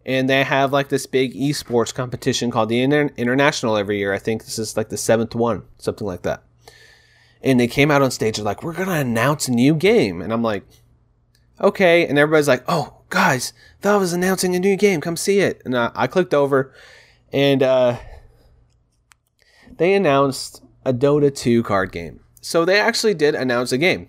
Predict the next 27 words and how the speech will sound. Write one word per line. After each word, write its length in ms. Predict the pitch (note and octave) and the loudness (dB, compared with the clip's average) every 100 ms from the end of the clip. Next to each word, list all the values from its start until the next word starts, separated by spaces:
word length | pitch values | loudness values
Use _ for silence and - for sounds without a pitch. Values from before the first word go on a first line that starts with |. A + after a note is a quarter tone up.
| _ | _
It's 120 | - | -4
called 180 | C3+ B2 | 0 0
Artifact. 640 | D#3 F3 - F#2 - - _ _ _ _ _ _ _ _ _ _ _ _ _ _ _ _ _ _ _ _ - | 2 0 -2 -8 -8 -18 _ _ _ _ _ _ _ _ _ _ _ _ _ _ _ _ _ _ _ _ -4
So 380 | D#3+ D3 C#3+ - | 2 2 2 0
I 120 | C#3 | 0
was 140 | D3+ | 2
like, 160 | D3 C3+ | 0 0
"Well, 280 | C#3 D3 C#3+ | 2 4 4
this 180 | F3+ - | 0 2
kinda 460 | F#3 E3 C#3 A#2 | 2 4 2 2
defeats 460 | A#2 B2+ - B2+ - | 0 -2 -2 -2 -2
the 40 | |
purpose 420 | A#2+ B2 B2 C3 | -2 -2 -2 0
of 140 | B2+ A#2 | 0 0
next 240 | A#2 - | -4 -4
week's 160 | A#2+ - | -10 -6
podcast," 560 | A#2 B2 - C#3 - - | -4 -4 -2 -4 -4 -4
but 120 | B2+ | -2
no, 240 | G#3 B3+ | 2 2
no, 280 | A#3 G#3 G3+ | 2 2 2
it 140 | F3+ F3+ | 0 0
doesn't. 400 | G3 C3+ A#2 - | 0 0 -4 -6
It 100 | C3+ | -2
doesn't 300 | B2+ A#2+ G#2+ | -2 -2 -2
really 200 | G#2 G2+ | -2 -2
at 120 | G#2 | -2
all. 180 | F2 | -4